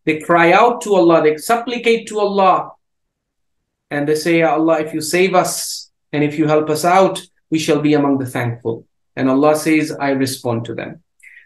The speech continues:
So if Allah subhanahu wa ta'ala is close enough to those kuffar and mushrikeen who are the worst sinners, if He responds to their prayers, then what makes you the mu'min and Muslim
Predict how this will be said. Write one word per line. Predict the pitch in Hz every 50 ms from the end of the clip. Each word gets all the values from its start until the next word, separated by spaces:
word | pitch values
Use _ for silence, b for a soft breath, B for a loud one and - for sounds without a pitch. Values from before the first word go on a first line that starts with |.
| B
So | - - 175
if | 170 170 165
Allah | 160 170 180 190 208 220
subhanahu | 208 190 165 165 170 175 175 175 170
wa | 165
ta'ala | 165 160 147 156 156 151
is | 147 143 - -
close | - 156 156 156 147 147
enough | 143 143 139 139 -
to | 147
those | 135 139 135 131 -
kuffar | - 147 131 - - 160 175 208 262 285
and | 285 254 220
mushrikeen | 180 - - 160 156 151 143 131 123 131
who | 131 135 131
are | 123 120
the | 123 123
worst | 131 170 226 233 226 - -
sinners, | - - 175 151 135 120 113 110 117 - - _ _ _ _ _ -
if | 143 131 139
He | 151 151
responds | 147 147 143 - - - 143 139 135 -
to | - 135
their | 139 170 202 202 196
prayers, | - 180 151 135 120 107 101 113 - - - _ _ _ _ _ _ _
then | 143 139 143
what | 160 196 214 -
makes | 208 202 196 196 - -
you | 165 165 185 208 208 170
the | 175 165
mu'min | 180 208 208 - 190 185 180 175 165
and | 165 165
Muslim | 180 208 208 - - 185 165 151 165 175 -